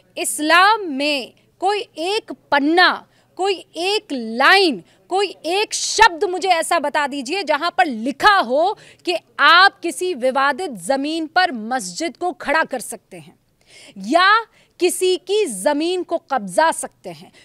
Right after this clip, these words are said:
क्योंकि मुझे ये पता है कि हुजूर सल्लल्लाहु अलैहि वसल्लम ये सिखा कर गए हैं इस्लाम को मानने वालों को कि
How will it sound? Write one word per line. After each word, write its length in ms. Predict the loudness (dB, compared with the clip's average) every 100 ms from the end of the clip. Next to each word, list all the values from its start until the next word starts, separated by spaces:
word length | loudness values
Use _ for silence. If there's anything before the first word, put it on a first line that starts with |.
| -10
क्योंकि 200 | -2 0
मुझे 280 | 2 2 2
ये 180 | 0
पता 260 | -4 -4 -4
है 180 | -6 -8
कि 80 | -8
हुजूर 360 | -8 -6 -6
सल्लल्लाहु 540 | -4 -4 -4 -4 -4 -4
अलैहि 280 | -6 -6
वसल्लम 480 | -6 -2 2 2 0 -12 _ _ _ _ _ -6
ये 200 | 4 4
सिखा 320 | 4 -2 -2
कर 160 | -2 -2
गए 220 | 0 -2
हैं 160 | -4 -10
इस्लाम 380 | -8 -6 -6 -8
को 100 | -8
मानने 300 | -8 -10 -10
वालों 260 | -10 -10
को 240 | -8 -8 -8 -14 -10
कि 80 | -2